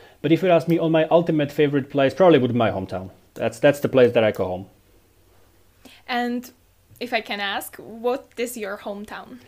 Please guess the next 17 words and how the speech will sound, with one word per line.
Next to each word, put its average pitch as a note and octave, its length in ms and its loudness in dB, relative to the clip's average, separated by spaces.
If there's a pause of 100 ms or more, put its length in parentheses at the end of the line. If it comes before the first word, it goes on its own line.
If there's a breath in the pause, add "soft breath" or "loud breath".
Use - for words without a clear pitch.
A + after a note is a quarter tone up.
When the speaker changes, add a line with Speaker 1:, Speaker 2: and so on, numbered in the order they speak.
Speaker 1:
Uh, B2 220 0
Dubnica. A#2 460 -4 (1300 soft breath)
Speaker 2:
Yes, A3+ 440 -8
uh, A3 360 -12
it's B3 240 -10
pretty C4+ 300 -8
nice A#3 260 -6
town. G3+ 280 -6
I F#3 80 -8
can A3 180 -12
agree G3+ 260 -10
on G3 140 -10
that. F#3+ 240 -12 (960 soft breath)
This D#4+ 280 -6
one's F#4 160 -6
pretty C#4 300 -6
funny. G3+ 480 -8